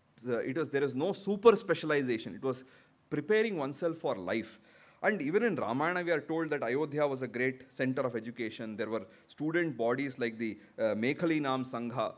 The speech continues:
who could go and talk to the king directly and who could give their opinion on public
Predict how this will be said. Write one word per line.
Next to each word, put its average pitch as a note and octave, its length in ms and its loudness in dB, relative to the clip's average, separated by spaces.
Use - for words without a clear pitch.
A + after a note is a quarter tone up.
who C3+ 120 -6
could B2+ 220 -4
go C#3+ 180 4
and C#3 200 -2
talk B2 220 -4
to D#3 60 -6
the C3+ 80 0
king D3 300 -4
directly A#2 540 0
and B2 120 -2
who B2+ 120 -2
could B2+ 240 -4
give C3+ 160 -2
their C#3 140 4
opinion C3+ 460 -2
on A#2 140 -4
public A2+ 360 -6